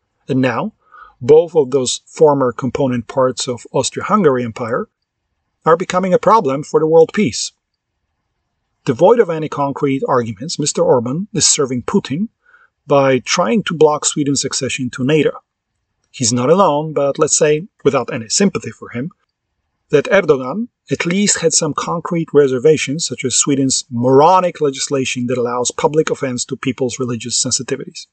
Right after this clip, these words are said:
Orban met with the indicted international criminal, Putin, in Beijing, and what he obtained for representing Moscow's interests in Europe is still unclear. Certainly any backing from Bratislava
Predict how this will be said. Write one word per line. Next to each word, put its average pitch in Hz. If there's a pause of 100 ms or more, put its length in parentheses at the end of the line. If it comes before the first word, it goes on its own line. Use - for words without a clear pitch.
(720)
Orban 98 (260)
met 156
with 143
the 139
indicted 139
international 131
criminal, 185
Putin, 160 (220)
in 117
Beijing, 131 (920)
and 131
what 208
he 214
obtained 185 (400)
for -
representing 135
Moscow's 143
interests 151
in 131
Europe 175
is -
still 170
unclear. 131 (800)
Certainly -
any 247
backing 143
from 120
Bratislava 147